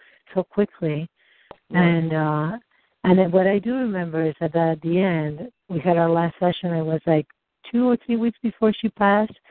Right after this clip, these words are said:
Speaker 2: Wow.
Speaker 1: And she was completely at peace.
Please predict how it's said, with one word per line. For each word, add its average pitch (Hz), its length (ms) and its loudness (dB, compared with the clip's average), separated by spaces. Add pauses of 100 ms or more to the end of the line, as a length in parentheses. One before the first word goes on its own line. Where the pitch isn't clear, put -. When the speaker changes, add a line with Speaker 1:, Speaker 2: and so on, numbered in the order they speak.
(500)
Speaker 2:
Wow. 135 120 -10
Speaker 1:
And 170 140 -2
she 196 80 -2
was 175 200 2
completely 220 1080 -2
at 190 200 -2
peace. - 240 -14